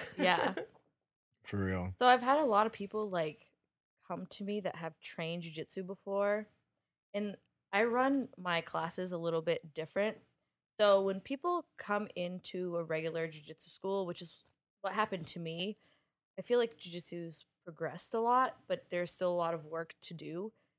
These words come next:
Speaker 2: And so when people come into a jujitsu school, the m-, old school mentality is get thrown to the lions, see if you make it out alive,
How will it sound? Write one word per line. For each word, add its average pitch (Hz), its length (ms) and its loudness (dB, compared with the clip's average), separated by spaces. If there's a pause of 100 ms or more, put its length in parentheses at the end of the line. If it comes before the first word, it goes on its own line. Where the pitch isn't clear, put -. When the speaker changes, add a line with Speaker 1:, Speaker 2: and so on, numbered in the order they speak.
(120)
Speaker 2:
And 180 60 -8
so 214 100 4
when 190 120 2
people 262 300 -2
come 214 320 -4
into 190 280 -2
a 185 40 -4
jujitsu 160 420 -8
school, 226 500 0 (1200)
the 220 60 4
m-, 202 180 -4 (200)
old 226 240 2
school 277 200 -2
mentality 254 760 0
is 180 600 2
get - 220 2
thrown 208 400 2
to 214 100 -10
the 226 100 0
lions, 175 760 0
see - 280 -6
if 185 160 -4
you 185 80 -6
make 175 240 -2
it 185 60 0
out 165 200 2
alive, 151 580 0